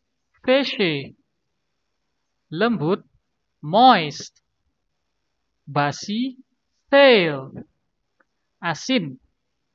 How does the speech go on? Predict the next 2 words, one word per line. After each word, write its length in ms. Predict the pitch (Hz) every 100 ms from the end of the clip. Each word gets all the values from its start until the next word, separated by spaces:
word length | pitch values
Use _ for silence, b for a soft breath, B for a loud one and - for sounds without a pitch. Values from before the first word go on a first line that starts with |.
| _ _ _ _ _ _ _ _ -
Briny. 720 | 139 165 226 262 208 151 123 - _ _ _ _ _ _ _ _ _ 143
Lunak. 560 | 143 180 247 254 -